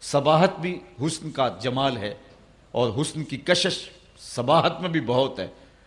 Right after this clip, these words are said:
لیکن جو مزہ ملاحت میں ہے، حسن نمکین میں ہے، وہ حسن صبی میں نہیں ہے۔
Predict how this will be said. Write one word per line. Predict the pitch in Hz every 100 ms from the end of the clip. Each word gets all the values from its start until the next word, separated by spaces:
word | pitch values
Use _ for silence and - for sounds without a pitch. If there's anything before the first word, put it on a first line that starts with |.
| -
لیکن | 131 147 131
جو | 131
مزہ | 123 139
ملاحت | 139 123 135 175 185 -
میں | 120 104
ہے، | 101 123
حسن | - 120
نمکین | 127 135 131 196 170
میں | 123 101
ہے، | 107 - -
وہ | 120
حسن | 117 151 143
صبی | 135 156
میں | 139 110
نہیں | 92 82
ہے۔ | 71